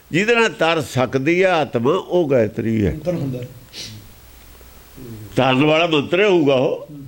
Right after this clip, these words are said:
Speaker 2: ਹੂੰ।
Speaker 1: ਹੈ ਤਾਂ ਮੰਤਰ ਹੈ ਗਾਇਤਰੀ ਦਾ। ਮੰਤਰ ਕਹਿ ਲਓ, ਬਾਣੀ ਕਹਿ ਲਓ,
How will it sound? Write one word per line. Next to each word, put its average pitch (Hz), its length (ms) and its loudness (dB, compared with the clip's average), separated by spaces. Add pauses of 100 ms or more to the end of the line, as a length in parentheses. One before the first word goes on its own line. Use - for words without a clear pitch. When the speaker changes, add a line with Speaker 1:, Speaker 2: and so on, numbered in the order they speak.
Speaker 2:
ਹੂੰ। 131 100 -16 (960)
Speaker 1:
ਹੈ 120 140 4
ਤਾਂ 175 140 0
ਮੰਤਰ 208 320 2
ਹੈ 277 120 2 (440)
ਗਾਇਤਰੀ 196 320 2
ਦਾ। - 160 0 (1700)
ਮੰਤਰ 110 300 2
ਕਹਿ 127 200 2
ਲਓ, 165 100 2
ਬਾਣੀ 139 300 2
ਕਹਿ 143 180 0
ਲਓ, 170 540 2